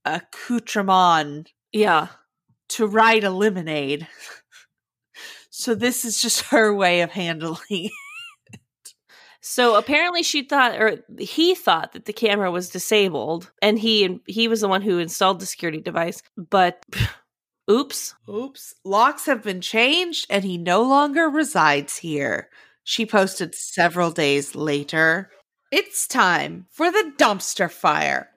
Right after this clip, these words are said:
Speaker 1: of the week.
Speaker 2: Oh my God.
Speaker 1: So, according to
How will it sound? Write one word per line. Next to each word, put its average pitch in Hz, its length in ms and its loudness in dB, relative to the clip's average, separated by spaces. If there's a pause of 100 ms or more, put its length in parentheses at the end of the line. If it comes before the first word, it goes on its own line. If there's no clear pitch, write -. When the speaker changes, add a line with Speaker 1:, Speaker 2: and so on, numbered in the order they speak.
Speaker 1:
of 339 260 4
the 381 300 2
week. 220 360 -8 (760)
Speaker 2:
Oh 285 60 -14 (2000)
my 359 160 -4
God. 392 380 -2 (2500)
Speaker 1:
So, 247 460 4
according 339 480 2
to 240 540 2